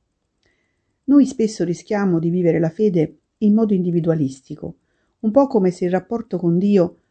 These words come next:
fosse esclusivamente qualcosa di privato, no? Qualcosa limitato alla coscienza personale. Ma la Pentecoste cosa fa?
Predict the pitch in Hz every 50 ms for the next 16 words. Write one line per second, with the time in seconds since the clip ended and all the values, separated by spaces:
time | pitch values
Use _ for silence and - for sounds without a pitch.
0 | _ _ _ - 240 220 - 233 208 - - 226 214 - 233 208 214 214 240 269
1 | 269 262 262 - - 175 170 - 175 175 - - 214 208 202 170 175 170 - 175
2 | 185 220 220 180 151 151 - 165 190 233 269 269 269 - _ _ _ - 180 165
3 | - 254 240 240 226 185 170 - _ _ _ _ _ _ - 202 202 202 202 202
4 | 196 208 226 254 262 262 262 214 175 180 - - 180 170 170 - 165 165 - -
5 | - 196 196 185 - 156 - 160 147 - - - 185 214 214 170 160 170 165 -
6 | - - _ _ _ - - - _ _ _ _ _ _ _ _ _ _ _ _
7 | _ _ - 185 180 180 180 170 175 190 185 190 196 262 254 262 170 - - -
8 | - - 240 269 269 - - _ _ - 202 - 185 160 - - 127 131